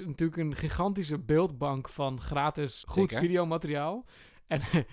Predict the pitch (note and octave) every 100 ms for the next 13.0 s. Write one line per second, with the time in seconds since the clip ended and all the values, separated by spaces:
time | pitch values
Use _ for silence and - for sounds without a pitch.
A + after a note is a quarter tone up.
0 | - - D3+ C#3+ D3+ D#3+ C#3 A2 C#3+ D#3+
1 | F3 - E3 G#3+ E3+ E3 G3+ D#3 D3+ D3+
2 | D3+ D#3 D3+ D#3+ C#3 C3+ D#3+ E3+ D#3+ D#3
3 | D#3 D3 D3 C#3+ C#3+ C#3 C#3 - C#3+ C#3
4 | D3+ D3 C#3 C#3+ C#3 - D#3 C#3+ F3 G#3+
5 | - - F#3 B2+ G#2+ _ C#3 C3 B2 A#2+
6 | B2 A#2 B2 D3+ E3 E3 A#2 _ _ -
7 | C3 F#3 - _ _ - G3 - _ -
8 | E3+ F3 D#3 F3+ F3 D#3+ - F#3 B2 A#2
9 | G#2 F#2+ F#2 G2 - _ - - E3+ A2
10 | G3+ F3 E3+ E3 D3 C#3+ C3 B2 A#2 G#2+
11 | E3 E3+ E3 E3 E3 E3 D#3 D#3 D3+ C#3
12 | C#3+ C#3 D3+ D3 D3 C3+ C3+ B2 A#2+ -